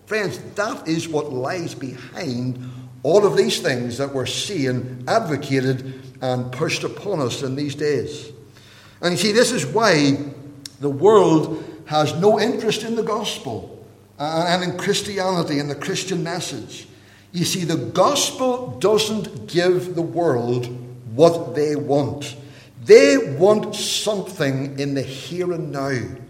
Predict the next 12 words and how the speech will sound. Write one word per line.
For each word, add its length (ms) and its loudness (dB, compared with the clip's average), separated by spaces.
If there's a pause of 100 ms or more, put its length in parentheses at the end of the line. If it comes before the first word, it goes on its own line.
(360)
They 200 10
want 720 4
the 100 4
reforming 1120 4
of 320 2
this 300 -4
present 600 -10
world. 640 -2 (440)
But 180 0
the 240 0
gospel 1000 0
doesn't 500 -2